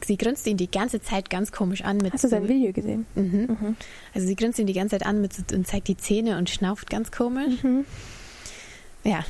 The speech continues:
Speaker 1: also ein bisschen komisch. Also irgendwann kam sie dann wieder raus und dann gab das Medium an, dass, äh, während der Großvater die Familie bes-, also tatsächlich verfolgte, trotzdem auch wirklich Estefanias Geist präsent war.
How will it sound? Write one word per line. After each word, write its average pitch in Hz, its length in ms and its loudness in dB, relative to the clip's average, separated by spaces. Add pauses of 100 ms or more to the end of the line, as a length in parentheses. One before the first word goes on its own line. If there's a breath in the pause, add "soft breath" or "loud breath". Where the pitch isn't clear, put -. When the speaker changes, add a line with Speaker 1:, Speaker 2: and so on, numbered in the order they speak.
(140)
Speaker 1:
also 185 200 -2
ein 175 40 -2
bisschen - 260 -2
komisch. - 260 -4
Also 208 180 2
irgendwann 269 300 2
kam 226 200 2
sie 202 80 0
dann 190 160 2
wieder 165 180 0
raus 294 340 2 (100)
und 214 240 2
dann 208 280 2
gab 196 200 0
das - 160 0
Medium 208 340 2
an, 214 380 2
dass, - 560 -2
äh, 180 340 0
während 190 300 2 (240)
der 190 100 4
Großvater 220 460 2
die 180 100 0
Familie 226 440 4
bes-, 190 280 -2 (240)
also 185 180 2
tatsächlich 185 460 -2
verfolgte, 233 580 0 (160)
trotzdem - 320 -2
auch 185 140 0 (100)
wirklich 190 360 -2
Estefanias 185 600 -2
Geist 165 360 -4
präsent - 420 -2
war. - 180 -4